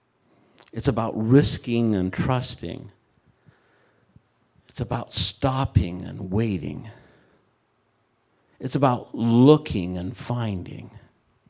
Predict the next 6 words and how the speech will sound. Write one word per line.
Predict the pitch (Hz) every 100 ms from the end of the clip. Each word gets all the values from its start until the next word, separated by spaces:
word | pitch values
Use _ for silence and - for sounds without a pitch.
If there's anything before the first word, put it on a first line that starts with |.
| _ _ _ _ _ _ _ _ _ _ -
It's | 143 170
even | 185 185 151
about | 123 131 -
struggling | 143 - 127 156 180 117 92 104 113
and | 131
doubting. | 156 202 208 147 82